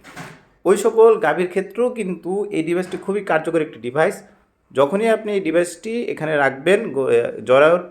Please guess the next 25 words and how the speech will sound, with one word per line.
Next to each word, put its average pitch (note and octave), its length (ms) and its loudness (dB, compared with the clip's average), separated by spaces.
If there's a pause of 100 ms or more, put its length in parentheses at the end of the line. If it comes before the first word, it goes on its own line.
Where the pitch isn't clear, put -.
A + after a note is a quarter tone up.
(200)
পথে C#3+ 240 -2
রাখবেন, C3 440 -2 (520)
সাত D3 280 0
দিন G3+ 220 -2
পরে G#3 380 4 (840)
গাভীটি E3 360 -2
যখন F3 340 -2
হিটে D3+ 300 0
আসবে C#3+ 560 0 (180)
ওই B2+ 160 -12
পরবর্তী D3 480 0
তিন D#3+ 220 -8
দিনের C#3+ 200 -4
মধ্যে, C#3+ 200 -4
তখন E3 360 -4
কিন্তু F#3+ 380 -8 (640)
ওই C#3 280 -4
হিটটা F#3 320 0
অবশ্যই G3+ 380 0
সে G3 180 -6
শো F3 240 4
করবে, G2+ 320 0 (260)
আপনি C#3 180 -4
বুঝতে E3 360 -4
পারবেন। E2+ 300 0